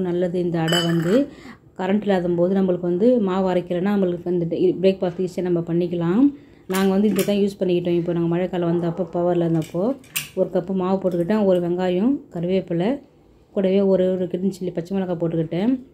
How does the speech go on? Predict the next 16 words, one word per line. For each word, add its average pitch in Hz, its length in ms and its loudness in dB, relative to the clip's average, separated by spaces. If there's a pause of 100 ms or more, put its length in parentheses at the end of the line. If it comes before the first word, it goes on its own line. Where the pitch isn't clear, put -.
(260)
ஒரு 196 240 2
கேரட் 202 340 0
துருவி 190 280 -2
சேர்த்துக்கிட்டேன். 170 600 -2 (1600)
கூட 208 120 2 (120)
வந்து 196 200 2
ஒரு 202 180 2
கால் 185 260 -4
டீஸ்பூன் 208 320 -4
வந்து 196 140 2
இஞ்சி 196 180 0
பூண்டு 185 260 -2
பேஸ்ட்டு, 175 380 0 (540)
கொஞ்சம் 196 260 0
சீரகம் 190 400 4
சேர்த்துக்கிட்டேன். 175 600 -2